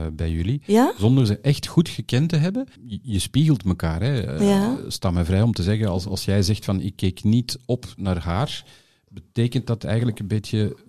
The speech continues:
Speaker 1: wederkerend dat je niet opkijkt naar jezelf? En Hilde deed dat ook. Zij onderschatte zichzelf.
Speaker 2: Ja.
Speaker 1: Ehm, misschien dat jij jouw, eh, gevoeligheid ook altijd hebt onderschat.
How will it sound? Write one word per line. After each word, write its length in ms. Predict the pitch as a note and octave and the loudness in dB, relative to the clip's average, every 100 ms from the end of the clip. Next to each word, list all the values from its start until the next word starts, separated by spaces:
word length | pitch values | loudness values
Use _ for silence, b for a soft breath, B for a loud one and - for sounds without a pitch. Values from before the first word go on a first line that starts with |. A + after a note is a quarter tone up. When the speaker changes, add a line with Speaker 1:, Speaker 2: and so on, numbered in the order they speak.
| G2+ | -8
Speaker 1:
wederkerend 680 | F#2+ F#2+ F#2 - A2+ A2 G2+ | -2 0 0 0 0 2 0
dat 120 | - | -2
je 140 | F2 F2+ | -2 -2
niet 400 | F#2 F#2 F#2+ F#2 - | 0 0 0 -2 -10
opkijkt 480 | - G#2 - G2+ - | -14 -12 -4 -4 -2
naar 160 | F2+ E2+ | -2 -2
jezelf? 520 | D#2+ D2+ G#2 C#3+ - _ | -2 -2 -2 -4 -12 _
En 140 | G2 | -4
Hilde 280 | E2 A#2 D#3+ | 2 2 2
deed 200 | C3 A2+ | -2 -4
dat 180 | - F2+ | -6 -4
ook. 240 | A2 B2 | -4 -4
Zij 180 | - G2 | -6 -6
onderschatte 800 | F#2 G2 F#2+ - - G#2 - B2 - | -4 -4 -4 -6 -6 -6 -2 -4 -4
zichzelf. 720 | F2 E2 - - B2+ F3+ - B B | -4 -6 -6 -4 -4 -6 -14 B B
Speaker 2:
Ja. 320 | E3+ D#3+ F#3+ - | -2 0 -4 -4
Speaker 1:
Ehm, 800 | F#3+ G3 G#3 D3 G#2 G#2 - G2+ | 0 2 2 2 0 -2 -4 -6
misschien 360 | G#2+ - B2 | -4 -2 0
dat 140 | A2+ G#2+ | 2 2
jij 220 | G#2+ A2 | 2 4
jouw, 400 | G#2+ G#2+ G#2 G2+ | 2 2 2 4
eh, 180 | G2 F#2 | 2 0
gevoeligheid 520 | F#2 G2+ A#2+ A2 G2+ | 0 0 0 -2 -4
ook 140 | D3 | -4
altijd 260 | F3 D#3+ - | -4 -6 -4
hebt 240 | A2 - | -4 -2
onderschat. 600 | G#2+ F#2 E2+ - F2+ - | -4 -4 -6 -8 -10 -10